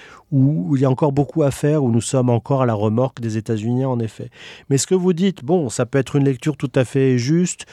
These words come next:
de la question du racisme anti-noir, de la manière dont on se situe par rapport à l'ensemble de l'Afrique, c'est, c'est assez juste. Le dernier chapitre a plus pour vocation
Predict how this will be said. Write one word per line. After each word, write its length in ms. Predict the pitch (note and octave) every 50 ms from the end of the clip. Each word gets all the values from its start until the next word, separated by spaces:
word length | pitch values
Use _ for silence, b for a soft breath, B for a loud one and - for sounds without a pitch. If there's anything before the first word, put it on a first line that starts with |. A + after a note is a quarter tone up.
| B B B B B B B
de 520 | C3 B2 C3 C#3 C#3 C#3 D3 D3 D3 D3 C#3
la 140 | C3+ C3 B2+
question 840 | - - C#3 A#2 - - - - D3+ D3+ D3 D3 D3 D3 D3 C#3+
du 100 | C3+ B2
racisme 480 | A#2+ A#2 A#2+ A2+ - - A#2 - - B2
anti-noir, 800 | A#2+ A#2 - B2 B2 B2+ B2+ C#3 D3 D3+ D#3 D#3+ D#3+ E3 D#3+ C#3+
de 100 | B2+ B2+
la 140 | B2 A#2+
manière 280 | A#2 B2+ B2+ C3 C3 B2+
dont 160 | A#2 A#2+ G#2+ -
on 100 | A2+ G#2+
se 140 | - - B2
situe 580 | A2 - - D#3+ - - - D#3+ E3 E3+ E3 B B B B B B B
par 120 | C3+ A#2
rapport 340 | A#2 A#2+ A#2+ - C3+ A#2+ B2
à 40 | B2
l'ensemble 440 | B2 B2 B2 - - C#3+ C#3 C3 B2
de 40 |
l'Afrique, 300 | C3 B2+ - - F3+ D3+
c'est, 240 | - - D3+ C3+ _ B B B B B B
c'est 260 | B - D3 C#3 - - D3
assez 280 | D#3+ D3+ - - F3
juste. 340 | D#3 F3+ F#3 E3 - _ - B B B B B B
Le 320 | D#3 C#3+ D3 D3 D3+ D#3 D3+
dernier 260 | D3+ D#3+ E3 E3+ D#3+
chapitre 420 | - F3+ E3 - G3+ G#3 - - - -
a 80 | C3+
plus 480 | A#2 - - E3+ F3 F3+ F3+ - - -
pour 240 | - - B2+ B2 A#2
vocation 1040 | B2 C3 A#2+ - C#3+ C3+ B2 - - D#3 D#3+ E3+ F3 F3 E3+ D#3 C3+ - G2+ G2+